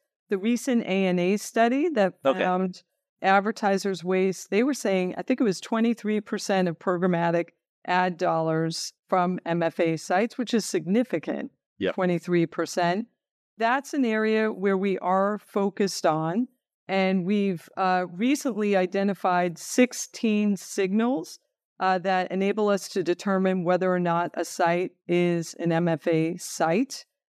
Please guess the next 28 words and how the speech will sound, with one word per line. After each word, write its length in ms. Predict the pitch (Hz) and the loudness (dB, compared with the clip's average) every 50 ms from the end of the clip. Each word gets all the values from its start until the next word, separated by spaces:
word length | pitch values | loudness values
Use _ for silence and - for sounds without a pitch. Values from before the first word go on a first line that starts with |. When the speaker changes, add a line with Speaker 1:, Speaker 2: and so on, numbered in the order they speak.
| _ _ - | _ _ -16
Speaker 1:
A 40 | 175 | -14
few 240 | - - 240 254 254 | -4 -2 0 0 0
examples 640 | 247 202 185 208 220 214 214 208 220 202 202 185 - | 0 -2 -2 -2 0 0 0 0 0 0 0 -2 -4
here. 400 | - - 226 226 220 214 214 208 | -4 -2 0 2 2 2 2 0
These 240 | 208 185 196 175 160 | 0 0 -2 -4 -4
signals 480 | - - 226 202 190 214 208 202 185 - | -2 -2 0 2 2 2 2 0 0 -2
include 640 | 196 175 165 - - 214 196 190 190 190 170 - - - | -2 -4 -4 -4 -2 0 0 2 2 2 0 -2 -2 0
ad 240 | 180 185 190 190 | 2 2 2 0
to 100 | - - | -2 -6
content 560 | 180 - - 180 175 175 156 - 175 160 170 208 | -8 -2 0 0 0 0 0 -2 -4 -4 -4 -2
ratio, 880 | - 220 247 240 214 - - 233 214 214 208 202 202 196 196 196 196 196 - | 0 2 2 2 0 -2 -4 -2 0 2 2 2 0 0 -2 -2 -4 -4 -2
ad 320 | - 170 165 165 160 139 | 0 0 0 0 -2 -2
density, 720 | - - 202 202 214 202 - - 208 180 202 196 196 190 190 | 0 0 2 2 2 0 0 -2 0 0 2 2 2 2 2
like 280 | 170 170 160 151 - | 2 0 -2 -2 -2
the 100 | - 165 | -4 -4
total 320 | - - - 277 170 175 165 | -2 0 0 0 2 0 0
number 340 | 180 190 208 202 196 196 | 0 0 0 0 0 0
of 140 | 196 185 175 | 0 0 2
ads, 520 | 190 180 175 175 175 175 175 175 165 - - - | 0 2 2 0 0 0 -2 -2 -4 -8 -6 0
ad 240 | 170 165 165 165 160 | 0 2 2 0 -2
refresh 720 | 151 170 202 208 185 - - 185 185 180 175 - - - | 0 0 0 0 0 -2 0 2 2 2 2 -2 -4 -2
rate. 400 | 175 175 170 165 165 170 160 - _ _ _ _ _ _ _ _ _ - | 0 2 2 2 0 -2 -4 -6 _ _ _ _ _ _ _ _ _ -4
Um, 340 | 185 175 175 170 170 165 - | -2 0 0 0 -2 -2 -2
and 100 | - 185 | -2 0
then 220 | 202 208 208 208 - | 2 0 0 0 -2
also 320 | - 247 311 - - 269 | -2 -2 -2 -2 -2 0
we 160 | 214 220 202 | 0 0 0
consider, 720 | - - 202 185 - - 208 196 196 196 190 190 180 180 | 0 -2 -2 -2 0 -2 0 0 2 2 2 0 -2 -4